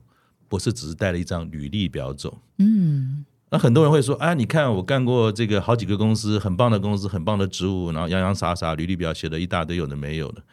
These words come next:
Speaker 1: 但是有一件事情，当我跟他谈了，通常就会破功了。我就问他说，“你在这个公司当中，或在这个职务上面，你对于组织变革，或者说领导团队去做一些没做过的事，你怎么做的？”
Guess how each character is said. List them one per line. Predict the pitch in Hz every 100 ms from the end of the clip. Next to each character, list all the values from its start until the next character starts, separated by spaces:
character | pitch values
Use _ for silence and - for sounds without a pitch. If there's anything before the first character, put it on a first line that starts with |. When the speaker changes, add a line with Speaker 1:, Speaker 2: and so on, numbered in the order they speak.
| _ _ _ _
Speaker 1:
但 | -
是 | 180
有 | 120 85
一 |
件 | 139 120
事 | 117
情， | - 95
当 | 110
我 | 117
跟 | 90 92
他 |
谈 | 104 92
了， | 87
通 | 80
常 | 98
就 | 90
会 | 90
破 | - 101
功 | 80 90 80
了。 | 80 - _
我 | -
就 | 98 131
问 | 143
他 | 123 123
说 | - 117 117 117 - _ _
，“你 | 87
在 | 127
这 | 123
个 |
公 | 107 117
司 | 117
当 | 101 107
中， | 107 107 101
或 | 120
在 | 110
这 | 104
个 | 98
职 | - -
务 | 101 110
上 | 110 90
面， | 90 82 - _ _ _
你 | -
对 | 80 - 123 110
于 | 101
组 | 104 -
织 | 76 107
变 | 98 123 90
革， | - 69 67 -
或 | - 101
者 | 92
说 | 92 92
领 | 87 107
导 | 110 78
团 | - 80 90
队 | 107 80
去 | - 95
做 | - 113
一 | 101
些 | -
没 | 92 87
做 | 110 127
过 | 101 90
的 |
事， | 82 - 82 - _ _
你 | 101
怎 | 87
么 | 67
做 | 69 76
的？” | -